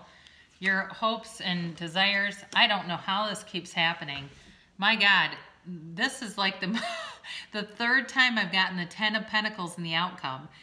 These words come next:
It is crazy. And you have the, on the bottom of the deck, you got the Sun here.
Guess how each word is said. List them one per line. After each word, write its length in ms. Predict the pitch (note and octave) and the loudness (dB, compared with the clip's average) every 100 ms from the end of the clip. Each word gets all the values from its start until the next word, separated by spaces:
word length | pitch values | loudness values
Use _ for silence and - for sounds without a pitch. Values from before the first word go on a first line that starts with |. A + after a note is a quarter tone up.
| - _ - | -20 _ -4
It 140 | A3 | -2
is 200 | A3 A3 | -2 -4
crazy. 600 | - G#3+ A3+ F#3+ C#3+ C#3+ | -2 0 0 -2 -8 -6
And 140 | F#3+ G3 | -2 -2
you 80 | G3+ | 0
have 240 | G3 F3 | -2 -2
the, 160 | F3 F3 F#3 | -10 -8 -4
on 140 | F#3+ | -4
the 60 | F3+ | 0
bottom 280 | F#3 F#3+ G3 | 0 0 -4
of 60 | |
the 60 | G3 | 0
deck, 260 | G#3 G#3 | 0 0
you 60 | F#3+ | -6
got 220 | F3 F3 | -4 -4
the 60 | D#3 | -8
Sun 380 | - E3+ D#3 D3 | -8 -4 -4 -6
here. 260 | D3+ C3+ | -10 -10